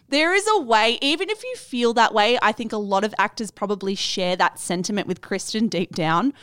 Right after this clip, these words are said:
but they conceal that and then kind of have, like, a game face on for the media where they kind of just play the role that they know will be likable.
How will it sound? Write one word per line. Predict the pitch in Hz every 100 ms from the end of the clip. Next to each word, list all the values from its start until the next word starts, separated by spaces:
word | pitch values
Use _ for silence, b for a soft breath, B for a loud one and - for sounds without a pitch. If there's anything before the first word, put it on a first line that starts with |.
| B B
but | - 247
they | 240
conceal | 247 262 233 - 196 202 208
that | 208 208
and | 208
then | 190 196
kind | 196 185
of | 180
have, | 185 185
like, | 185 170 -
a | 214
game | 175 180 180 226
face | - 208 214
on | 214 190 233
for | -
the | 196
media | 190 170 180 185 185 185
where | 175
they | 175 175
kind | - 175 170 180 190
of |
just | 208 - -
play | 185 175
the | 180 185
role | 165 160 175
that | 170
they | 170
know | 165 160
will | 165
be | 165 165
likable. | 156 151 - 202 240